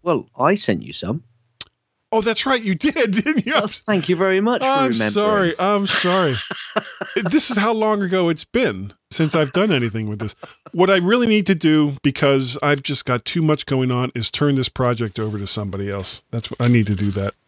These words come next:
Speaker 1: Yeah. Carl, we're looking at you.
Speaker 2: Or anybody, honestly. <laughs> Anyone who's interested, 'cause, I mean, we have the script written. Uh, I can give you some direction on how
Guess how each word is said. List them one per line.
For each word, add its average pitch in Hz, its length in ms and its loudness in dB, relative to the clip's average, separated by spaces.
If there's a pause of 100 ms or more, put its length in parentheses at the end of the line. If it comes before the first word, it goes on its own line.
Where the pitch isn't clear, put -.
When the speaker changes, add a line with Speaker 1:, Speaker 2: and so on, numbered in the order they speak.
(160)
Speaker 1:
Yeah. 95 200 -2 (840)
Carl, 135 360 0
we're 113 160 0
looking 127 300 -2
at 139 60 -4
you. 147 300 -2 (240)
Speaker 2:
Or 190 220 2
anybody, 135 600 0 (120)
honestly. 151 720 -2 (180)
<laughs> - 160 -12
Anyone 262 320 4
who's 190 220 2
interested, 175 580 0
'cause, 135 220 -6
I 151 80 2
mean, 156 160 2
we 147 120 2
have 170 220 2
the 190 80 0
script - 380 -2
written. 123 380 -4 (680)
Uh, 131 200 2
I 143 140 2
can 139 160 2
give 165 180 0
you 190 60 -4
some 160 220 2
direction 139 680 0
on 120 360 -2
how 131 560 -2